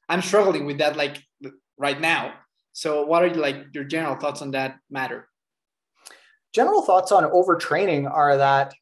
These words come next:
Speaker 2: it is a, it's almost an inevitable thing if people don't go into training with a plan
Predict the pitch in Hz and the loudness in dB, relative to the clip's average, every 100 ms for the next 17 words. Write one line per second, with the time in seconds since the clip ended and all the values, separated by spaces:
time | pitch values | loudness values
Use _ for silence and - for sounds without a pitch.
0 | - 156 156 - 156 147 - - 151 143 | -8 -8 -8 -4 -2 -2 -4 -4 0 2
1 | 143 135 - _ - _ _ _ _ - | 2 -2 -6 _ -20 _ _ _ _ -6
2 | - 226 262 269 - 220 175 160 165 190 | 0 4 4 2 -2 -4 -2 -2 -2 0
3 | 185 180 151 151 143 139 - 156 165 143 | -2 -2 -4 -6 -8 -10 -14 -4 -2 -2
4 | 143 143 - 135 135 135 135 131 131 - | -4 -6 -4 -4 -2 -4 -8 -12 -14 -10
5 | 127 127 127 120 123 127 123 - - 135 | -8 -6 -6 -10 -10 -10 -10 -14 -6 0
6 | 147 160 180 | 4 4 2